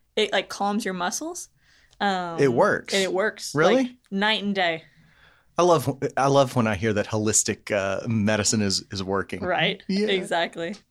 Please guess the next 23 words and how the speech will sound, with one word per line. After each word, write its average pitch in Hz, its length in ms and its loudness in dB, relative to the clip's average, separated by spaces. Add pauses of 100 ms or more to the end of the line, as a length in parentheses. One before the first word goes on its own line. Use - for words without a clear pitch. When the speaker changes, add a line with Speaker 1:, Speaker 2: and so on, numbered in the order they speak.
(120)
Speaker 2:
This - 320 -10
is 208 80 0
your 202 100 -2
first 190 280 -6
baby, 190 260 -4
right? 185 120 -2
Speaker 1:
It 226 80 0
is. 285 440 -2
It 208 180 0
is. 208 380 0 (100)
Speaker 2:
<laughs> - 120 -18
Speaker 1:
And 226 160 0
we're 277 140 4
excited. 269 680 -2
It, 226 260 -2
like, 220 480 -2 (640)
I, - 120 -4 (160)
I 247 120 2
think 302 500 -6 (460)
there's 240 180 0
a 240 80 0
level 262 420 -2
of 185 460 -2